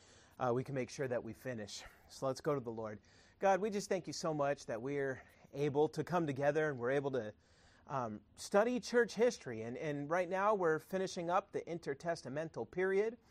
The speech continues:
or the Second Temple era. And so we just ask that you would be with me to where,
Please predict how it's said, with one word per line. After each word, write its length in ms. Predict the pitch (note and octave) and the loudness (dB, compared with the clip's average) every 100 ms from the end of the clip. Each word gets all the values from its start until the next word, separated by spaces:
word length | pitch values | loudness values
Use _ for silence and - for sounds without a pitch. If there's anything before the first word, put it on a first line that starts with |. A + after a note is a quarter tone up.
| _ - - | _ -20 -6
or 140 | E3+ C#3+ | -2 -2
the 80 | |
Second 400 | B2+ - D#3+ D#3+ | -2 0 0 -2
Temple 340 | D#3+ F3+ F#3+ G3 | -2 -2 -2 -2
era. 400 | F#3 F3 F#3+ G#3+ G3+ _ _ _ _ _ _ - - - | 0 0 2 0 -4 _ _ _ _ _ _ -20 -20 -4
And 180 | G3 G3+ | 0 2
so 360 | - A#3+ A#3 F#3 - - | 4 8 6 6 -8 -8
we 120 | A3+ A3+ | -4 -4
just 260 | B3 - | -4 0
ask 340 | G3+ G#3 B3 - | 2 2 -2 0
that 280 | E3+ E3+ D#3 | 2 2 0
you 140 | D#3+ | -2
would 80 | D3+ | 0
be 140 | D3+ | 0
with 180 | D#3 C#3 | 0 0
me 260 | D#3+ F#3+ A3 | 0 2 2
to 160 | - D3+ | -2 2
where, 380 | D3 C#3 B2+ | 6 6 4